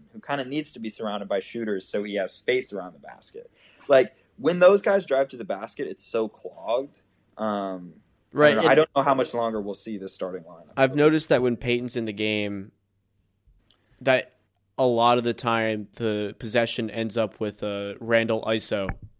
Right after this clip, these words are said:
Speaker 2: mid-range
Speaker 1: Yeah,
Speaker 2: iso, like,
Speaker 1: yeah.
Speaker 2: because the, the ball just
Speaker 1: Yeah.
Speaker 2: gets stagnant.
Speaker 1: Yeah. No, we, we didn't, we didn't do a great job moving the ball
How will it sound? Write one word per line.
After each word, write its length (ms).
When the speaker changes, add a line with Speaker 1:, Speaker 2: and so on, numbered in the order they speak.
Speaker 2:
mid-range 440
Speaker 1:
Yeah, 100
Speaker 2:
iso, 400
like, 140
Speaker 1:
yeah. 140
Speaker 2:
because 400
the, 140
the 60
ball 180
just 240
Speaker 1:
Yeah. 60
Speaker 2:
gets 80
stagnant. 460
Speaker 1:
Yeah. 240
No, 160
we, 200
we 120
didn't, 420
we 120
didn't 180
do 140
a 60
great 240
job 300
moving 280
the 60
ball 520